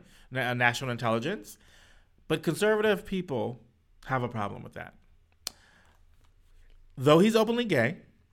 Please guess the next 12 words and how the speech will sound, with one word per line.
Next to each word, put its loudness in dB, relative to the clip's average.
Mister, -4
uh, -2
Grenell, -4
and -4
he's -4
had 6
a 8
long 8
history -4
of -4
defending -4
Trump. -8